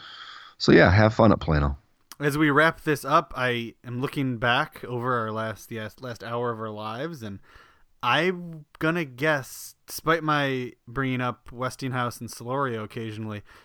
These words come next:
Speaker 2: this is the least we've ever talked about public league basketball on No Shot Clock.
Speaker 1: Well, Morgan Park and
Speaker 2: Young and
Speaker 1: Young or,
Speaker 2: Orr and Lincoln
Speaker 1: or
Speaker 2: Park and
Speaker 1: Florida.
Speaker 2: they're all
Speaker 1: Um,
Speaker 2: gone. Yeah, we don't need to start talking about 'em now. I'm just saying,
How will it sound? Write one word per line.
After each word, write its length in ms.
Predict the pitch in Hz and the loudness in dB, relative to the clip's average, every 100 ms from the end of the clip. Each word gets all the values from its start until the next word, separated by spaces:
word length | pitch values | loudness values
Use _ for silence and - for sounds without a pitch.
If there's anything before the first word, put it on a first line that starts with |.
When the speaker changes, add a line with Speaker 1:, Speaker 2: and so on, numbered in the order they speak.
| _ - | _ -6
Speaker 2:
this 140 | 139 | -6
is 120 | 175 | -4
the 100 | 139 | -4
least 320 | 120 123 135 131 | -2 -2 -4 -6
we've 200 | 117 - | -10 -8
ever 240 | 123 120 127 | -8 -4 -4
talked 360 | 135 117 - | -2 -4 -4
about 340 | 113 98 90 - | -10 -10 -10 -12
public 420 | 117 98 101 - | -12 -12 -14 -14
league 280 | 98 92 _ | -16 -16 _
basketball 760 | - 104 - 110 - 80 82 _ _ _ _ _ _ _ _ - | -14 -14 -14 -20 -18 -18 -18 _ _ _ _ _ _ _ _ -14
on 160 | 110 | -12
No 120 | 101 98 | -10 -12
Shot 220 | 117 131 | -12 4
Clock. 120 | 220 | 8
Speaker 1:
Well, 420 | 190 170 151 143 _ - | 10 10 8 4 _ -2
Morgan 400 | 147 151 135 117 | 6 8 8 6
Park 400 | 123 110 107 95 | 8 8 8 4
and 260 | 85 82 - _ _ _ _ _ | 0 -2 -8 _ _ _ _ _
Speaker 2:
Young 520 | 117 117 117 127 135 | -8 -4 0 0 0
and 80 | 123 | 2
Speaker 1:
Young 300 | 104 95 95 | 6 6 4
or, 160 | 90 82 | 2 2
Speaker 2:
Orr 320 | 120 123 127 | 4 4 4
and 120 | 120 110 | 2 0
Lincoln 360 | 113 90 110 | -2 -2 -2
Speaker 1:
or 20 | |
Speaker 2:
Park 600 | 98 123 117 120 139 - 117 | -2 0 4 4 2 -2 -10
and 200 | 101 92 | -10 -10
Speaker 1:
Florida. 640 | 90 87 82 80 82 90 - | -2 2 4 4 4 0 -4
Speaker 2:
they're 100 | 85 | -2
all 280 | 82 80 80 | 2 4 2
Speaker 1:
Um, 60 | 82 | 2
Speaker 2:
gone. 460 | 120 165 156 101 | 0 0 -2 -4
Yeah, 80 | 110 | -8
we 140 | 120 190 | 4 4
don't 80 | |
need 100 | 226 | 6
to 60 | 190 | 4
start 180 | - 170 | 4 4
talking 180 | 160 151 | 4 4
about 140 | 139 | 4
'em 80 | 135 | 4
now. 280 | 151 123 - - - | 4 2 0 -12 -6
I'm 160 | 131 139 | -2 0
just 160 | 143 | 0
saying, 420 | - 185 156 104 | 2 2 2 -2